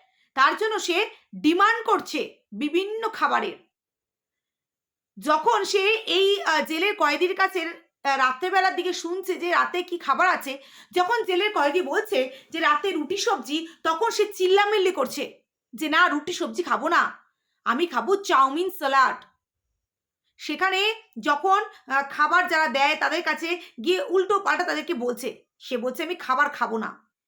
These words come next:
কিন্তু পরবর্তীকালে যখন, আহ, পুলিশরা এসে তাকে, আহ, ধমকাচ্ছে, তখন সে বাধ্য ছেলের মতন সেগুলো খেয়ে নিচ্ছে। মানে ভাবতে পারো কতটা, মানে, আহ, মেন্টালিটি সম্পন্ন বা কতটা শয়তানি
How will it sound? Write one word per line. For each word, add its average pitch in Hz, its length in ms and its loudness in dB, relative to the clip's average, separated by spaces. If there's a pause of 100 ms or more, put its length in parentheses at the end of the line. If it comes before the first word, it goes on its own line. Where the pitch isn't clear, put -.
(140)
কিন্তু 285 260 -6
পরবর্তীকালে 320 600 -2
যখন, 349 340 0 (300)
আহ, 277 240 2 (360)
পুলিশরা 370 540 4
এসে 285 240 -2 (300)
তাকে, 269 260 -2 (460)
আহ, 269 380 2 (320)
ধমকাচ্ছে, 311 580 0
তখন 277 220 -10
সে 302 100 -10
বাধ্য 214 380 -2
ছেলের 226 260 -6
মতন 311 240 -4 (260)
সেগুলো 214 340 -6
খেয়ে 220 200 -10
নিচ্ছে। 196 300 -14 (800)
মানে 392 200 0
ভাবতে 285 500 -2
পারো 480 220 2
কতটা, 370 840 2 (240)
মানে, 311 240 0 (300)
আহ, 277 220 2
মেন্টালিটি 453 540 0
সম্পন্ন 349 440 -2
বা 320 200 2
কতটা 277 520 2
শয়তানি 370 720 -2